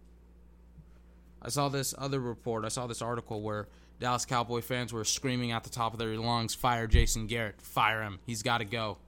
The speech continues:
Fire him." Everybody's fed up with this dude. I don't, I don't get why Jerry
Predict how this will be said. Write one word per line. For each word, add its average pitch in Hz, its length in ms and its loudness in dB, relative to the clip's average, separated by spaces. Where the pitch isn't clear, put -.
Fire 123 360 0
him." 101 160 -6
Everybody's 220 340 0
fed 180 260 2
up 214 140 2
with 147 100 -2
this 117 220 -6
dude. - 260 -8
I 135 80 -4
don't, 170 220 -2
I 151 100 -2
don't 175 140 -2
get 156 140 -6
why 147 140 -4
Jerry 139 420 -2